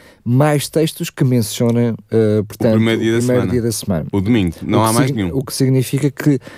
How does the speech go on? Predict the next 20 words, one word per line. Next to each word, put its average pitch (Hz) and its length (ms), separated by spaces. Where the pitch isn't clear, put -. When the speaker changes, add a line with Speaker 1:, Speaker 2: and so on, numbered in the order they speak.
Speaker 1:
eh, 110 680
eu 131 80
diria, 123 600
e - 60
permite-me 110 560
a 104 60
minha 104 140
pergunta 110 480
antes 107 260
das, 101 260
das 98 140
tuas 104 160
conclusões, 120 640
ou - 80
pelo 143 140
menos 151 300
uma 143 260
pergunta, 160 420
eh, 139 320
em, 127 200